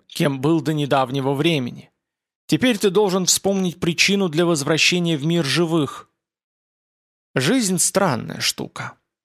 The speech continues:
Первые семнадцать лет жизни в еще не магическом мире Земли оказались сущей ерундой. Но потом, буквально в считанные месяцы,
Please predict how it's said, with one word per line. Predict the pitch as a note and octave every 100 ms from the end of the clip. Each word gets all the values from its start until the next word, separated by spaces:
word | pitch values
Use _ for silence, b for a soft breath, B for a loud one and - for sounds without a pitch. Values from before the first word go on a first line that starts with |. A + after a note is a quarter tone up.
| _
Первые | E3+ A3 G3+
семнадцать | E3 D3+ D3 D#3+ - C3+ C#3
лет | D3 A#2+
жизни | B2+ D3+ D3 C3 D#3
в | D3+
еще | C#3 - F3
не | D#3
магическом | C#3+ C#3 E3 - - D3+
мире | C#3+ D3+ C#3
Земли | B2 C3 D#3+ A#3+ B B B -
оказались | C#3+ E3+ E3+ G#3+ F#3+ -
сущей | G3 F3+ - D#3+
ерундой. | D#3 D3+ D3 A#2+ - - b b b b b
Но | - B2
потом, | B2+ - G3+ F#3+ A2+ - _
буквально | E3+ C#3 - C3+ F3 E3+
в | C#3+
считанные | - F3 F#3 D#3+ C#3+ C3
месяцы, | B2 C#3 F3+ C#3+ - -